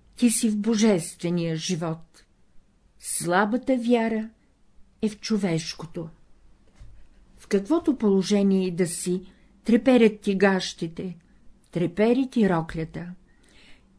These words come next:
Имаш вяра, в божествения свят си. Готов си да пожертваш всичко. Ти си в божествения свят.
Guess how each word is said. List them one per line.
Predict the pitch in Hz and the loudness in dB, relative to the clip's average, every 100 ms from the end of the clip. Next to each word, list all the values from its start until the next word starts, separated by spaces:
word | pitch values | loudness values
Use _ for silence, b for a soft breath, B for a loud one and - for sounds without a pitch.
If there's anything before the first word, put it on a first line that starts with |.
| _ | _
Имаш | 214 202 190 165 | 8 8 6 0
вяра, | 170 208 247 196 175 175 - - - - | 2 4 2 0 -6 -14 -20 -20 -16 -10
в | 160 | -8
божествения | 156 165 214 202 196 - 170 175 165 | -6 0 4 4 2 -6 -6 -4 -6
свят | 165 - 160 156 - | -8 -6 -6 -6 -10
си. | - - 170 160 _ b b b b b | -14 -12 -12 -14 _ b b b b b
Готов | 190 202 247 214 | 0 4 2 2
си | - 220 | 0 2
да | 202 | 2
пожертваш | 202 185 214 202 196 - 175 - - | 2 0 2 2 0 -4 -4 -6 -10
всичко. | - 254 262 - - 180 180 - - _ _ _ _ - - | -6 -4 -4 -6 -10 -10 -10 -14 -20 _ _ _ _ -20 -2
Ти | 233 285 | 2 2
си | - 277 | 0 -2
в | 262 | -2
божествения | 196 165 147 196 208 202 - 196 185 170 | -4 -4 0 2 2 0 0 0 0 -2
свят. | 165 - 165 156 | -8 -6 -4 -4